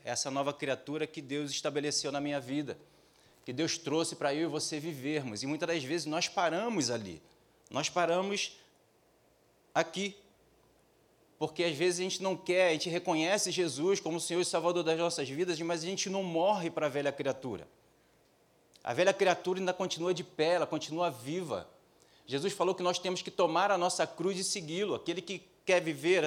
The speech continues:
a vida de Jesus, a vida que Deus tem preparado para nós, tem que morrer. Aquele que morrer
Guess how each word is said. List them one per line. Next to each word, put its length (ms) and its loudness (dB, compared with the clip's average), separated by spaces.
a 100 0
vida 260 -2
de 100 -6
Jesus, 480 -2
a 60 0
vida 180 -4
que 100 -6
Deus 240 -2
tem 240 -2
preparado 540 2
para 180 0
nós, 400 0
tem 100 -4
que 120 -8
morrer. 500 2
Aquele 280 0
que 120 -4
morrer 580 8